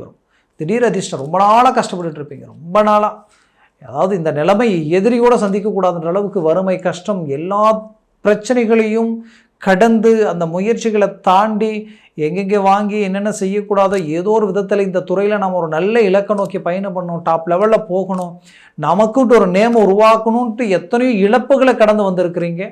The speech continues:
கண்டிப்பா அந்த இழப்புகளுக்கு இப்போ ஒரு நல்ல ரிசல்ட் உங்களுக்கு கிடைக்க போகுது. மூவ் பண்ணுங்க, சக்சஸ்ஃபுல் உண்டாக போகுது.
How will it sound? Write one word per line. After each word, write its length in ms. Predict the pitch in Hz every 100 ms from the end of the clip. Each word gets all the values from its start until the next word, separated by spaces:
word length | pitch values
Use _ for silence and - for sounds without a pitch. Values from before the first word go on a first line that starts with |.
| - 160
கண்டிப்பா 520 | 156 175 196 190 233 233 - -
அந்த 200 | - 156
இழப்புகளுக்கு 580 | 156 185 202 214 202 220
இப்போ 180 | 175 -
ஒரு 140 | 175 156
நல்ல 180 | 151 185
ரிசல்ட் 400 | 165 160 196 185
உங்களுக்கு 240 | 160 147 143
கிடைக்க 320 | 139 156 175
போகுது. 360 | 151 151 170 190 160
மூவ் 240 | 147 185 175
பண்ணுங்க, 360 | 160 156 151 185 185
சக்சஸ்ஃபுல் 540 | 185 220 - 180 147 123 -
உண்டாக 380 | 156 165 160
போகுது. 480 | 160 156 143 160 180